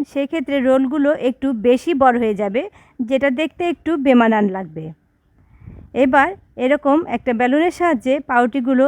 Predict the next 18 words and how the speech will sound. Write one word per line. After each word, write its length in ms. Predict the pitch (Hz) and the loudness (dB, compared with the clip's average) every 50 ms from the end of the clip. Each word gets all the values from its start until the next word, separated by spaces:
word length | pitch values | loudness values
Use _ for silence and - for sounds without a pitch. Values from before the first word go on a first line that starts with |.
| 294 | 0
আমি 240 | - 233 233 240 240 | 2 4 4 4 4
জোরে 380 | 208 185 269 302 320 285 294 311 370 349 - | 4 0 -2 -2 -2 -2 -4 -4 -6 -8 -8
চেপে 280 | _ 269 254 240 - 339 | _ -4 -2 -2 -2 -4
চেপে 300 | - - 320 233 - 302 359 | -4 -4 -6 -6 -4 -6 -6
বেলে 320 | 285 240 254 240 233 220 202 | -2 0 2 2 2 2 0
নেব। 220 | 185 185 170 151 151 147 165 - _ _ _ - _ _ _ _ _ _ - - - - - _ - - _ - - - - | 0 0 -2 -6 -8 -12 -14 -16 _ _ _ -20 _ _ _ _ _ _ -20 -20 -20 -20 -20 _ -20 -20 _ -20 -20 -16 -6
এভাবে 420 | - 240 240 247 - 285 262 277 302 359 381 - | -4 -2 0 0 0 2 2 0 0 -2 -4 -4
পাউরুটি 360 | - 262 240 240 240 - 262 254 | -2 0 2 2 2 0 -2 -2
বেলে 300 | 214 202 247 254 269 320 | 0 2 2 2 2 2
নিলে 280 | 330 349 349 277 269 285 311 285 - | 2 2 2 2 0 0 -2 -4 -4
পাউরুটি 340 | 277 240 240 247 233 285 277 | 0 2 2 2 0 -2 -2
কিন্তু 300 | - 330 320 277 311 302 285 | 2 4 4 4 4 2 0
আর 180 | 220 226 262 320 339 - _ _ _ _ _ | 2 0 0 -2 -4 -10 _ _ _ _ _
তেল 200 | - 269 269 311 349 - - _ | 2 2 2 2 2 -4 -10 _
অ্যাবজর্ব 480 | 214 233 247 220 196 190 240 233 - - | 0 0 0 2 2 2 0 0 0 -2
করে 220 | - 214 202 190 180 | -4 -2 -2 0 0
না। 160 | 175 170 156 160 160 - _ _ _ _ _ _ _ _ _ _ _ _ _ - _ _ _ - - | -2 -4 -4 -8 -12 -18 _ _ _ _ _ _ _ _ _ _ _ _ _ -20 _ _ _ -6 -2
দেখুন 360 | 240 220 277 285 - 302 330 | 0 0 0 2 2 2 2